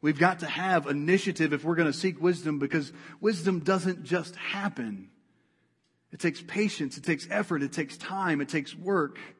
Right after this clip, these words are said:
Wisdom doesn't just happen. But even if we have initiative, that's not enough. Just the desire to get started isn't gonna get us there. We also have to start taking responsibility for our own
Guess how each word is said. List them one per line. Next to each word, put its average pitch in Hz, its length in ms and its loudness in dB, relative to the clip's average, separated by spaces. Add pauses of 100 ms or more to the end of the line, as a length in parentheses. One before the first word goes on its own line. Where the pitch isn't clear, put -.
(560)
Wisdom 170 440 -2
doesn't 151 400 -2
just 139 260 -6
happen. 123 480 -8 (1200)
But 170 120 6
even 220 180 6
if 196 100 4
we 202 120 4
have 196 180 6
initiative, 170 460 0
that's 165 180 0
not 180 240 0
enough. 147 380 0
Just 202 260 4 (220)
the 190 80 8
desire 185 500 8
to 170 80 4
get 175 180 4
started 196 460 2
isn't 170 240 2
gonna 156 200 2
get 196 200 10
us 160 220 2
there. 127 340 2 (220)
We 175 120 6
also 226 280 6
have 190 160 6
to 185 100 -2
start 190 240 2
taking 202 320 2
responsibility 175 920 4
for 160 300 2
our 170 60 -4
own 180 400 2